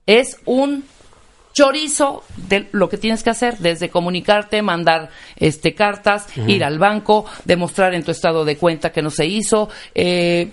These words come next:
Speaker 1: mandar este escrito diciendo, "No reconozco este cargo", y de ahí a que te regrese tu lana, pues corren meses. ¿Cuál es la diferencia con ustedes? En el momento que yo tengo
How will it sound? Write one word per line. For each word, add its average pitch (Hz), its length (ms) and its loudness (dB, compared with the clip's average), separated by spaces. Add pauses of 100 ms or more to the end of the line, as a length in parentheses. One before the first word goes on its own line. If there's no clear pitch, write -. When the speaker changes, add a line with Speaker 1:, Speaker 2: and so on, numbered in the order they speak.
(400)
Speaker 1:
mandar 202 380 2
este 196 160 -2
escrito 190 440 0
diciendo, 175 400 2
"No 170 160 0
reconozco 165 520 -2
este 170 180 -4
cargo", 226 460 0 (280)
y 175 100 2
de 175 100 4
ahí 170 340 0 (540)
a 127 100 0
que 147 80 -4
te 143 140 0
regrese 175 360 -2
tu 160 140 -4
lana, 233 420 -2 (440)
pues - 160 -14
corren 165 280 2
meses. - 400 -6 (500)
¿Cuál 247 240 6
es 240 100 -4
la 233 100 -2
diferencia 190 460 -2
con 180 160 -2
ustedes? 151 420 -2
En 160 60 0
el 175 80 0
momento 233 340 0
que 208 120 -2
yo 208 100 0
tengo 196 420 -2